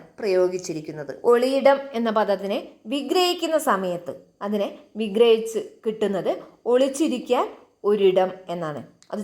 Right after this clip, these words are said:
ചുരുങ്ങിയതാണ് എന്ത്? ഒളിയിടം എന്നത്. അടുത്തത് ഇത്തരത്തിൽ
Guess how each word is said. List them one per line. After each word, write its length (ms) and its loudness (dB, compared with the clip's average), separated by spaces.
ചുരുങ്ങിയതാണ് 580 2
എന്ത്? 180 2
ഒളിയിടം 440 0
എന്നത്. 240 -10
അടുത്തത് 340 2
ഇത്തരത്തിൽ 400 2